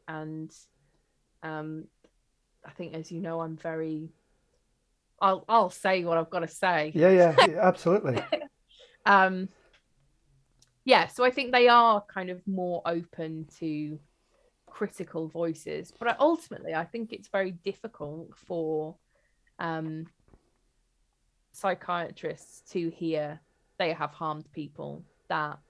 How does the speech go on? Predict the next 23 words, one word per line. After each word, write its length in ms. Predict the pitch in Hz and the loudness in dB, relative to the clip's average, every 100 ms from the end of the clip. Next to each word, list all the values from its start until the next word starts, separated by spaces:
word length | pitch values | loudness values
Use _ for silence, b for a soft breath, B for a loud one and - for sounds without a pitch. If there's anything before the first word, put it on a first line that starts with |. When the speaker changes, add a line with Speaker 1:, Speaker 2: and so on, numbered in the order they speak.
| _ _ _ | _ _ _
Speaker 1:
the 80 | 185 | -8
way 220 | 175 170 | -2 -2
that 160 | 160 160 | -2 -2
they 140 | 170 | -2
label 460 | 165 160 160 156 151 | 0 -2 -2 -6 -12
people 520 | 147 165 - 151 151 - | -14 -16 -12 -12 -12 -12
is 120 | 170 | -12
harmful, 680 | - 151 151 151 156 147 - - | -10 -10 -10 -12 -12 -12 -12 -8
the 80 | 180 | -4
medication 760 | 170 170 - 165 165 - 156 | -4 -4 -6 -4 -4 -8 -12
that 120 | 143 156 | -10 -10
they 160 | 151 | -10
prescribe 460 | - 147 - 151 170 | -10 -18 -12 -12 -12
to 80 | _ | _
people 520 | 156 147 156 151 151 | -12 -12 -14 -14 -14
is 120 | 156 | -10
often 300 | 156 143 156 | -10 -10 -14
harmful. 640 | 156 147 143 147 - - 196 _ b b b b | -10 -8 -10 -12 -16 -18 -20 _ b b b b
Um, 480 | 175 170 160 160 165 - _ _ _ _ _ _ _ _ _ _ _ _ _ _ _ _ _ _ _ _ _ _ _ _ _ - | -6 -4 -4 -6 -12 -16 _ _ _ _ _ _ _ _ _ _ _ _ _ _ _ _ _ _ _ _ _ _ _ _ _ -4
and 80 | 202 | -2
I 140 | 214 | -2
think 340 | - 214 214 | -2 -6 -4
they 320 | 214 202 202 | -2 0 -2